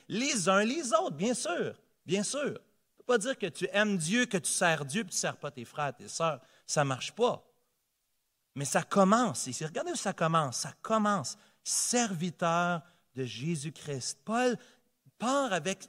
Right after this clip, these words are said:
une note d'humilité. La note sur le piano, humilité. Humilité. Paul se voyait comme le plus grand des pécheurs.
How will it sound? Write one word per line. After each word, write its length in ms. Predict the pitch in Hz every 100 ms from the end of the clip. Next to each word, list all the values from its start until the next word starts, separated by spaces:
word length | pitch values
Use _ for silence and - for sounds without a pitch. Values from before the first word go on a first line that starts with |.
| -
une 240 | 170 180
note 240 | 226 254
d'humilité. 840 | 127 120 202 233 190 160 - 185 - _ _ _ -
La 100 | 143
note 240 | 196 247
sur 200 | - 180
le 80 | 175
piano, 500 | - 180 185 226 247 _ -
humilité. 600 | 180 185 147 120 110 92 _ _ _ _ _ _ _ _ _ _
Humilité. 600 | - 214 180 123 - 98 _ _ _ _ _ _ _ _ _ _ _ _ _ _
Paul 160 | 240 269
se 140 | -
voyait 420 | 208 165 160 185
comme 220 | 226 175 165
le 100 | 180
plus 180 | 202
grand 280 | 202 151 190
des 120 | 170
pécheurs. 520 | 127 117 110 131 120